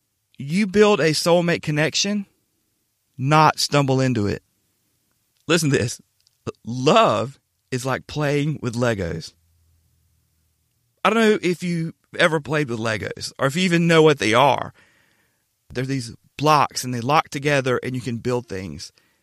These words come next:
And my daughters, over the years, we have bought them Lego sets. And sometimes we go to the kitchen table and we pull out our Lego set boxes and we just build things. What you do is you take the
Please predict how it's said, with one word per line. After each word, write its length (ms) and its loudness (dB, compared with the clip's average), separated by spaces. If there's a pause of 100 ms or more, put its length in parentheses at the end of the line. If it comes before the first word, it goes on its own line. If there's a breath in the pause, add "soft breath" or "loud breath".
(320)
And 100 -4
my 120 0
daughters, 540 2 (640)
over 240 2
the 80 -2
years, 460 -2
we 140 -6
have 120 -4
bought 220 0
them 280 -4
Lego 360 0
sets. 500 -8 (480)
And 120 -6
sometimes 380 0
we 60 0
go 120 2
to 60 2
the 80 -2
kitchen 320 -2
table 540 0
and 160 -6
we 80 -6
pull 240 -2
out 200 0
our 120 -2
Lego 300 2
set 280 -2
boxes 600 0
and 200 -6
we 80 -2
just 280 -8 (460)
build 320 6
things. 460 -12 (920)
What 240 -6
you 60 -6
do 60 -2
is 120 -2
you 80 -4
take 220 0
the 120 -2